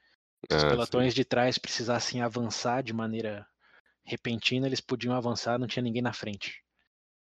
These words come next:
Speaker 1: Eles, é, pensa num tabuleiro de dama ou de xadrez, com a intercalação de cores.
Speaker 2: Sim, sim.
Speaker 1: Essa era a formação dos romanos nesse momento.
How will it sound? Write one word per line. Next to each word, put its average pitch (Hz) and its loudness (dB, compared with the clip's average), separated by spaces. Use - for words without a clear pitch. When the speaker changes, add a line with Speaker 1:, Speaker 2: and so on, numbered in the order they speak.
Speaker 1:
Eles, - -8
é, 107 -6
pensa 135 0
num 147 4
tabuleiro 131 6
de 110 -4
dama 113 2
ou 113 0
de 107 -4
xadrez, 113 -4
com 110 -8
a 107 -4
intercalação 107 -4
de 107 -6
cores. - -4
Speaker 2:
Sim, 76 -4
sim. 101 -2
Speaker 1:
Essa 127 4
era 131 8
a - 6
formação 127 2
dos 123 2
romanos 120 0
nesse 120 -2
momento. 107 -4